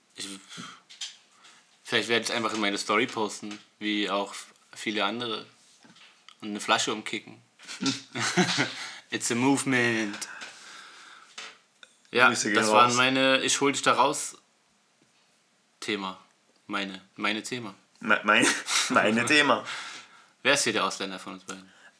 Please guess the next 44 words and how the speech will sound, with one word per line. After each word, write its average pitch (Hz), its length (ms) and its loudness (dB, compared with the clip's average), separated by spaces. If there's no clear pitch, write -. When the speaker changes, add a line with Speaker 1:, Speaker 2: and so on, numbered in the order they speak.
Speaker 2:
Ich 113 220 0
nicht. 123 360 -6
Speaker 1:
Ich 101 180 -8
auch 117 100 -6
nicht. 98 160 -14
Speaker 2:
Sehr 120 520 4
gut. 143 300 2
Speaker 1:
Ey, 101 100 -2
Momo, 127 260 2
warum 110 160 2
bist 123 140 0
du 131 40 2
eigentlich 120 140 0
so 113 100 -2
ruhig? 135 320 -2
Speaker 2:
Wie 135 80 -2
läuft's 135 300 4
mit 139 140 -4
FIFA? 175 400 0
Speaker 1:
<laughs> - 60 4
Speaker 2:
Daumen 127 220 6
hoch 120 140 0
für 87 180 2
alle. 101 200 4
Speaker 1:
Er 104 100 2
hat 107 100 -2
später 120 260 -2
nochmal 104 220 -6
seinen 104 140 -8
Einsatz, 107 420 -4
ich 104 140 -10
werde 104 140 -4
ihn 98 80 -8
zwingen. - 300 -12
Speaker 2:
Nee, 127 240 4
aber 147 360 10
sonst, 147 360 0
äh, 127 720 8
was 117 140 0
hältst 143 180 4
du 175 60 -10
davon? 156 400 4
Also, 120 240 2
äh, 113 260 6